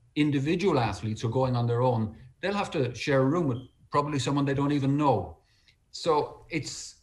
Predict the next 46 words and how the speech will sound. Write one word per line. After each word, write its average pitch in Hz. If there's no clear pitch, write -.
it 147
just 160
strikes 185
me, 131
ordinarily 165
I'd 139
be 131
going. 123
I've 113
been 135
at 147
the 139
last 120
six, 127
uh, 113
but 110
I 123
really 135
wasn't 123
comfortable 107
traveling 117
to 101
this 120
one, 107
so 117
I 117
pulled 120
out 120
in, 107
in 117
early 113
March. 107
And 127
I'm 139
so 202
relieved 170
I'm 107
not 104
going, 104
Joe, 95
because 113
there 135
is 135
no 185
sense -
of 120